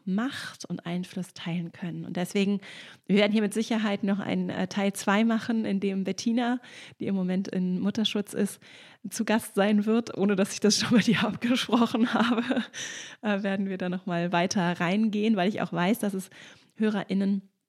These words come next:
hier besonders interessiert, weil es ja tatsächlich auch ein konkreter Ansatz ist, dazu, wie New Work funktionieren kann. Und noch mal die Einladung,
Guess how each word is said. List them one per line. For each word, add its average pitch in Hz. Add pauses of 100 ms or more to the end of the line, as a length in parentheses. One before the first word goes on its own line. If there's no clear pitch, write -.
(440)
hier 185
besonders 175
interessiert, 220
weil 170
es 190
ja 196
tatsächlich 196
auch 180
ein 175
konkreter 190
Ansatz 175
ist, -
dazu, 175
wie 180
New 170
Work 180 (400)
funktionieren 220
kann. 254 (400)
Und 208 (120)
noch 214
mal 220
die -
Einladung, 196